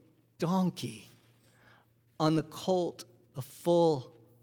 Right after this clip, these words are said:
of a donkey. What's he like? He's a humble king. You know, the, the beauty of Jesus is seen in the combination of his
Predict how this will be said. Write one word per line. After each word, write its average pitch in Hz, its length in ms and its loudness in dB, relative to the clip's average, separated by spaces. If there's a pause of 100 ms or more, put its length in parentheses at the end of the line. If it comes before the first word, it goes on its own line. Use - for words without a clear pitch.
(800)
of 123 180 -4
a 123 60 -2
donkey. 131 720 -8 (460)
What's 214 200 0
he 208 80 0
like? 107 460 -6 (1800)
He's 127 180 -10
a 123 40 -6
humble 139 500 -4
king. 107 400 -12 (2000)
You 143 80 0
know, 131 60 0
the, 131 180 0 (120)
the 139 120 -2
beauty 165 440 4
of 120 120 0
Jesus 127 360 0
is 120 120 -2
seen 131 480 2
in 127 160 -2
the 120 80 0
combination 123 1000 -2
of 117 180 -6
his 110 420 -6